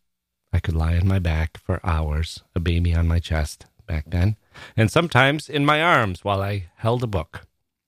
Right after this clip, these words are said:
I finished the Patrick O'Brian books with my second son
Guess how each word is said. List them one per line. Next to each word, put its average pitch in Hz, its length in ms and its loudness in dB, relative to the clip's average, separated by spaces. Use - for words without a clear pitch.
I 104 60 0
finished 127 460 -2
the 120 80 -4
Patrick - 400 -4
O'Brian 117 420 2
books 101 340 -4
with 90 140 -8
my 90 160 -4
second 98 460 -2
son 107 420 2